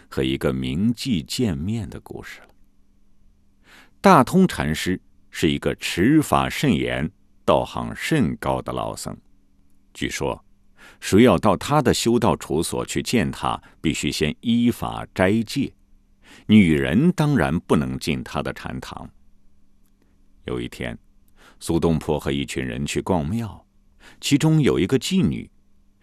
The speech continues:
因为知道那位高僧的习惯，大家就停在外面。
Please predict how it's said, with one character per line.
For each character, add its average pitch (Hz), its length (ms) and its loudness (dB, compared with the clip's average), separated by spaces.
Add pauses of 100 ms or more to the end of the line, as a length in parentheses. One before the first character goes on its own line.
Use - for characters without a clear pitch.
(200)
因 135 160 6
为 151 100 6
知 190 220 4
道 170 180 6
那 117 140 6
位 76 140 4
高 85 200 4
僧 87 200 -2
的 69 80 -2
习 - 180 -6
惯， 69 320 -4 (240)
大 67 180 -4
家 64 280 -6
就 64 200 -6
停 71 300 -4
在 71 160 -4
外 64 160 -6
面。 58 180 -14